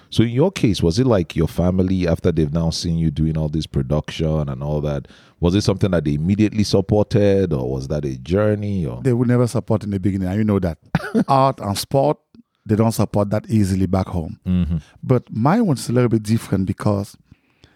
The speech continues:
Speaker 2: I got into production first,
Speaker 1: Mm.
Speaker 2: like, working in the studio. So they were a little bit like, "Oh, wow, you work with computers and stuff like that, producing artists."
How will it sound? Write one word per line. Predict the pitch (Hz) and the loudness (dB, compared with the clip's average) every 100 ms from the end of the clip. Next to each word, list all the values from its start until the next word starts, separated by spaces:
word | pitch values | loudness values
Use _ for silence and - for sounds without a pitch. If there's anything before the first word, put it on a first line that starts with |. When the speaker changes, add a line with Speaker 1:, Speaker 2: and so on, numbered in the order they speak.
| _ _ _ - | _ _ _ -2
Speaker 2:
I | 113 | -2
got | 117 170 185 - | 2 0 0 0
into | 147 - 98 | -2 -2 -8
production | - - 110 95 160 - - 76 73 | -8 0 2 2 0 -2 -6 -8 -10
first, | - - 131 78 - - - - - | -6 0 2 0 -8 -14 -16 -20 -8
Speaker 1:
Mm. | 82 87 85 73 65 _ | -4 -2 -2 -2 -6 _
Speaker 2:
like, | - 92 | -2 -2
working | 90 113 - 107 | 2 0 2 0
in | 92 | 0
the | 82 | -2
studio. | - 131 131 139 | 0 2 4 2
So | 135 120 | 2 2
they | 101 104 | 4 4
were | 107 | 4
a | |
little | 123 120 | 2 2
bit | 123 127 - _ _ _ _ _ - | 0 -2 -6 _ _ _ _ _ -4
like, | 90 | -2
"Oh, | - 143 | 2 2
wow, | 131 175 | 4 4
you | 104 113 | 4 2
work | 143 | 0
with | 123 - | -2 -6
computers | - 90 - 147 170 185 190 185 | -6 -4 -2 -2 2 2 2 0
and | 143 | -2
stuff | - 143 | -2 -4
like | 147 90 | -2 0
that, | 113 156 | 0 -2
producing | - 107 139 - 160 | 0 0 0 0 0
artists." | - 143 185 196 | 2 2 4 2